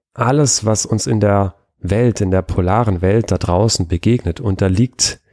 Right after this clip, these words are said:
dem Gesetz des Wandels. Alles ist in Bewegung, alles folgt einem bestimmten Rhythmus. Das heißt, der Job, der dir so viel Wert gegeben hat, dieser Titel, ja, kann plötzlich hinfällig sein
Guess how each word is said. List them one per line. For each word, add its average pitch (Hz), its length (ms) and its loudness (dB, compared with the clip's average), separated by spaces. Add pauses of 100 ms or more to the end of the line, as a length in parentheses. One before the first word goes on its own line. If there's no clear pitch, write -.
(160)
dem 95 140 0
Gesetz 95 400 -2
des - 240 -2
Wandels. 101 480 -2
Alles 113 320 -2
ist 110 140 -2
in 98 80 0
Bewegung, 92 460 0
alles 104 520 0
folgt - 420 -2
einem 95 160 -2
bestimmten 101 480 -2
Rhythmus. - 600 -4 (380)
Das 113 200 0
heißt, 123 400 -2 (1300)
der 101 140 0
Job, 123 520 -2 (560)
der 98 140 2
dir 117 200 2
so 101 200 0
viel 101 580 0 (400)
Wert 131 500 -2
gegeben 90 440 -2
hat, - 500 -8
dieser 90 540 -2
Titel, 85 600 0
ja, 110 300 0 (160)
kann 101 260 -2 (200)
plötzlich 107 400 -2
hinfällig 98 500 -2
sein 87 300 -6